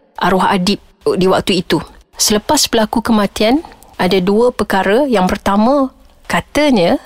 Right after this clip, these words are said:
bahawa arwah Adib ini telah dilanggar oleh kenderaan. Dan seterusnya, didakwa dia telah dipukul. Jadi sebab itu, seperti yang saya katakan tadi, di bawah kanun prosedur jenayah,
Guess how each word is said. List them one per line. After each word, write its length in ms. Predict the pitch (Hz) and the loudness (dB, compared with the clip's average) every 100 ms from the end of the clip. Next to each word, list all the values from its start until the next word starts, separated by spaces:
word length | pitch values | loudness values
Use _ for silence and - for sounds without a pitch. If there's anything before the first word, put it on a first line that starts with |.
| - - | -12 -12
bahawa 480 | - 170 185 196 311 - - - | -4 0 2 2 0 -4 -18 -12
arwah 320 | - 185 196 190 | -4 -2 0 0
Adib 240 | 196 - | 0 0
ini 240 | 214 254 | 0 0
telah 320 | - 196 196 190 | 0 0 0 0
dilanggar 560 | 190 185 196 220 285 294 | 0 0 2 0 -2 -2
oleh 240 | 247 190 196 | -2 -2 -2
kenderaan. 800 | - 220 202 185 175 - 180 - - - - | -2 0 0 0 -2 -4 -6 -8 -16 -20 -6
Dan 80 | 190 | -2
seterusnya, 720 | 180 - 220 - 262 294 359 339 - - - - | 0 0 0 0 0 2 0 -2 -14 -20 -12 -4
didakwa 560 | 185 190 220 247 285 269 - | 0 0 2 2 0 -4 -2
dia 160 | 190 | -2
telah 400 | - 196 202 - - _ - | 0 0 -2 -4 -12 _ -4
dipukul. 480 | 180 196 - 170 - - - - | -2 -4 -2 -4 -4 -10 -12 -4
Jadi 160 | 190 | -2
sebab 320 | 196 202 190 | 0 0 0
itu, 400 | 208 - 269 320 | -2 0 0 2
seperti 400 | 294 - - 214 | 0 -4 -2 0
yang 20 | - | 0
saya 100 | 202 | 0
katakan 400 | 233 294 277 254 | -2 -2 0 0
tadi, 320 | 226 202 208 | 0 -2 -2
di 80 | 202 | -2
bawah 480 | 180 208 214 - - | 0 0 0 -2 -4
kanun 560 | - 196 220 254 202 | -2 0 2 2 0
prosedur 400 | - 180 196 180 | -2 -2 0 0
jenayah, 560 | 175 180 170 175 220 | 0 -2 -4 -2 -2